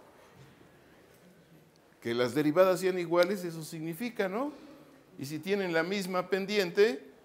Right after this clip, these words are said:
pues entonces una se traslada de la otra. Una es la trasladada de la otra. Por lo tanto, difieren en una constante.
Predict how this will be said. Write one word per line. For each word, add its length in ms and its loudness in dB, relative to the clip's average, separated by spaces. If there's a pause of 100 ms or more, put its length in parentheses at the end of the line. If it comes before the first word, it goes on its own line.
(340)
pues 120 -10
entonces 580 -2
una 240 -4
se 160 -10
traslada 560 -4
de 120 -10
la 160 -12
otra. 280 -18 (280)
Una 120 -10
es 100 -12
la 100 -6
trasladada 540 -10
de 140 -10
la 100 -14
otra. 300 -18 (420)
Por 120 -10
lo 120 -8
tanto, 340 -8
difieren 460 -10
en 80 -12
una 240 -16
constante. 400 -20